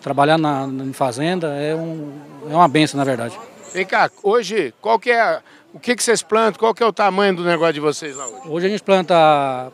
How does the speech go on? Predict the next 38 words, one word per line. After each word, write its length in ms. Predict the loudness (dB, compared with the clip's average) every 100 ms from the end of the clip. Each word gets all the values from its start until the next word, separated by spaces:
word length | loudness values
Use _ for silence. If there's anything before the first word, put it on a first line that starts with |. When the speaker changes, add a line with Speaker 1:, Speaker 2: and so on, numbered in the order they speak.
| -20
Speaker 1:
soja, 520 | -18 -4 2 4 4
milho, 320 | -2 -6 -6 -8
que 80 |
é 20 | -6
o 40 |
carro-chefe, 640 | -2 -2 0 -2 -2 -12 -8
né? 180 | -6 -6
Speaker 2:
Aham. 100 | -8
Speaker 1:
Um 20 |
pouco 260 | -2 -2 -2
de 100 | -8
sorgo, 480 | -2 6 6 6 -4 -16 -20 -20 -20 -20 -20
um 60 | -20 -20 -2
pouco 180 | -2 0
de 120 | 2
área 120 | 2
irrigada 320 | 2 0 0 0
também 600 | -4 -2 -2 -4 -6 -10 -16 -18
em 380 | -10 -8 -8 -10
feijão, 580 | -2 -2 2 2 2 0 -12 -20 -20 -20 -18
Speaker 2:
Uhum. 160 | -16 -14 -10
Speaker 1:
milho, 140 | -8 -8
silagem, 500 | -4 0 0 0 -4
e 40 |
um, 60 | -6 -6
e 80 | -2
tem 140 | 2
uma 140 | 4 2
fazenda 320 | 0 -2 -2
de 80 | -2
pecuária 340 | 2 4 4
também. 260 | 0 -8 -10 -16 -20 -18 -18
A 80 | -10
gente 140 | -6 -2
acabou 240 | 0 0
diversificando 720 | 2 0 0 -6 0 0 0 -10 -20 -20 -20 -14
pra 200 | -2 -2
tentar, 680 | -2 -6 0 2 4 2 -2